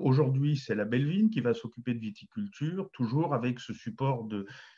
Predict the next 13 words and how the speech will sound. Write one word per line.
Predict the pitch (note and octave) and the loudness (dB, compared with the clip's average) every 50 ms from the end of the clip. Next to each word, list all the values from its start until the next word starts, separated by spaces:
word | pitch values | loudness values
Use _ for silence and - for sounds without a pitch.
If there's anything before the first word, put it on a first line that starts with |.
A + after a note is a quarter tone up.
| _ - | _ -10
de | B2 A#2 A#2+ | 0 2 4
l'I | B2 B2+ B2+ A#2 A2+ | 4 6 6 4 4
A | A2 | 4
D, | G#2+ A2 A#2 C3 D#3 E3+ F3+ | 4 4 4 4 4 4 4
en | D#3 C3+ | 4 2
coordination | C3 - - A2+ A2 A2 A2 A#2 A#2+ A#2+ A2 G2 - - - G#2 G2 B2+ C#3+ C#3+ C#3 | 2 2 0 0 0 -2 -2 2 2 2 2 2 -2 -4 -4 -2 2 4 4 6 6
avec, | B2 G2+ F#2 G#2 F#2+ G2+ A#2 A#2+ A#2+ - _ - | 4 2 2 0 0 0 0 0 0 -2 _ -6
euh, | G2+ F#2+ F#2+ F#2 F2+ E2+ E2+ E2+ | -4 -2 0 0 0 -2 -2 -2
Arbres | D2+ F2 G2+ G#2 A2 G2+ | -2 -4 -4 -4 -4 -4
et | G2+ F#2+ | -4 -4
Paysages, | - F#2+ F2+ F2+ F2+ F#2 G2+ G2+ A2+ B2 C3 C3+ C#3+ C3+ A#2+ G2 | -4 -4 -6 -6 -2 0 2 4 4 4 4 4 4 2 2 -2
et | F#2+ F2 | -4 -4
cetera. | - C#3 B2+ - - D2 - | -4 -4 -4 -4 -6 -8 -10